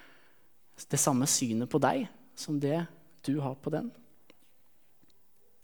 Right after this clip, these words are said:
Og uansett hvor mye vi ønsker å få en nærere relasjon med disse menneskene her, så kan vi ikke få det, fordi det må være gjensidig.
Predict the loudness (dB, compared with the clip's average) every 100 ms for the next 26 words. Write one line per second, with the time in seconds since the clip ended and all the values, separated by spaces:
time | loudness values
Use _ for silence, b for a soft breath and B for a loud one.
0 | -20 -20 -20 -20 -20 -20 -20 -20 -20 -20
1 | -20 -20 -20 -6 -6 4 6 6 6 4
2 | 2 -2 -4 -4 0 4 4 8 8 8
3 | 2 2 2 2 0 -4 2 4 4 0
4 | b b b b b -2 4 6 6 6
5 | 6 6 6 6 8 8 8 6 6 6
6 | 6 6 6 6 4 4 4 2 0 2
7 | 2 0 -4 -20 -20 -20 -20 -20 -20 -20
8 | -20 -20 -20 -14 -10 -4 0 2 2 2
9 | -2 -2 0 -2 -4 -2 0 2 0 0
10 | 0 0 -2 B B B B 6 8 10
11 | 8 6 4 2 B B B B B 2
12 | 4 6 4 2 2 -2 -2 -4